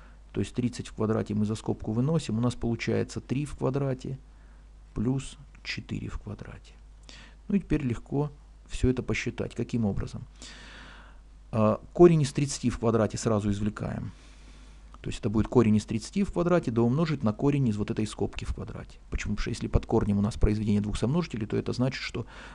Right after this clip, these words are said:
нужно вычислить корень из каждого из этих сомножителей и перемножить. Получается, корень от каждого из этих сомножителей найти. То есть корень из тридцати в квадрате — это тридцать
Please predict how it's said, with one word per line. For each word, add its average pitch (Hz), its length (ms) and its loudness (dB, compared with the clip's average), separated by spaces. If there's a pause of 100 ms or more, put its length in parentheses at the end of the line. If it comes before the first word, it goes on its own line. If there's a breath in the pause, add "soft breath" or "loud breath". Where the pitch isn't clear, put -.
(100)
нужно 104 280 2
вычислить 110 420 -2
корень 143 400 0 (160)
из - 140 -6
каждого 110 340 2
из 104 100 2
этих - 180 -8
сомножителей 110 560 0
и - 20 -2
перемножить. 104 540 2 (880 loud breath)
Получается, 113 800 4
корень 139 260 8
от 110 100 4
каждого 110 280 4
из 107 80 2
этих 104 160 -2
сомножителей 104 480 2
найти. 101 280 -2 (380 loud breath)
То 117 80 4
есть - 140 2
корень 165 360 6
из 139 160 0
тридцати 127 360 0
в - 100 -2
квадрате — 107 360 0
это 101 120 -6
тридцать 143 500 -4